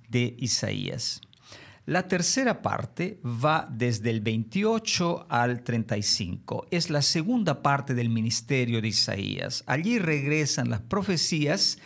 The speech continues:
que existían en la primera parte del uno al doce. Esta parte también se termina con lo que se llama un pequeño Apocalipsis de Isaías, que son los capítulos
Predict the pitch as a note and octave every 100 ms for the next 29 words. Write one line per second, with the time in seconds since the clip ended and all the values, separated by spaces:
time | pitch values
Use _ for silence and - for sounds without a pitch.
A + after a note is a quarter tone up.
0 | - - - _ - C#3+ D3 D#3+ - -
1 | - C#3 D3+ - B2 A#2 B2 - A#2+ A2+
2 | A2+ A#2 A2 A2+ A2 G#2 - G#2+ A2 -
3 | - C3 A#2 A#2 - G#2 G2 - - -
4 | A2 G#2+ - - - B3 A3 - C4+ -
5 | D#3+ E3+ A3+ G#3+ E3 C3+ C#3+ D#3 F3+ E3
6 | C#3+ D#3+ D#3+ D3 D#3 D3+ - D3+ C#3 A#2
7 | B2+ B2 B2 B2 A#2+ - - F#3 F#3+ F#3+
8 | - - - - F3 F3 A#3 A#3+ A3 G#3+
9 | G#3+ - D3+ - C#3 C3+ C3+ D3+ - C3+
10 | A#2+ B2 - G#2 A2+ D#3 A3+ G#3+ - -
11 | - - - C#3+ D#3+ D#3 - C3 - C#3
12 | C3 B2+ B2